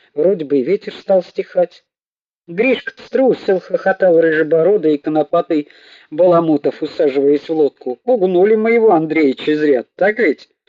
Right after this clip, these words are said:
«Нет, не так», спокойно возразил Баранов. «Просто Гришка не такой дурак, как некоторые из наших».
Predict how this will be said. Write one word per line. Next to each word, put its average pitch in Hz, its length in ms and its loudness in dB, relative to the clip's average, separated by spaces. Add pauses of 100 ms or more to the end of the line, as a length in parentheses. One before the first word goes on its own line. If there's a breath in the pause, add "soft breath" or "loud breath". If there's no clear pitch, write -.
(460 soft breath)
«Нет, 180 440 -4
не 226 100 -6
так», 160 340 -2
спокойно 143 560 -2
возразил 127 500 -4
Баранов. 123 520 -4 (500 soft breath)
«Просто 220 420 0
Гришка 208 420 -4
не 208 140 -2
такой 202 360 0
дурак, 196 520 0
как 156 200 -8
некоторые 127 600 -4
из 147 240 -6
наших». - 500 -8